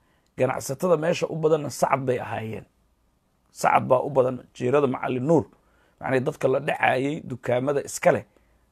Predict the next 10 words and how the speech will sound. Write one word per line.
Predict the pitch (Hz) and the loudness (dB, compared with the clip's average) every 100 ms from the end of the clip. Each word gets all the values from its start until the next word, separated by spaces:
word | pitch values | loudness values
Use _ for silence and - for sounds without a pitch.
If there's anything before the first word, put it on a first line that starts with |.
| _ | _
qabiilka | 131 165 143 123 | 0 0 -2 -4
Sacadka | - - - - | -4 -2 -2 -4
ee | 120 | -2
Habar | 120 139 | 0 0
Gidirta. | 127 120 - - _ _ _ _ _ _ _ - | -2 -4 -8 -20 _ _ _ _ _ _ _ -8
Marka | 175 | -2
waxay | 185 - - | 0 4 4
dhaheen, | 160 117 - - _ _ _ _ _ _ _ _ _ _ _ _ _ _ | 4 2 -4 -12 _ _ _ _ _ _ _ _ _ _ _ _ _ _
macnihii, | - - 190 180 120 | -6 -2 0 2 0
waalidii | 127 131 131 170 214 170 | 2 4 6 6 2 0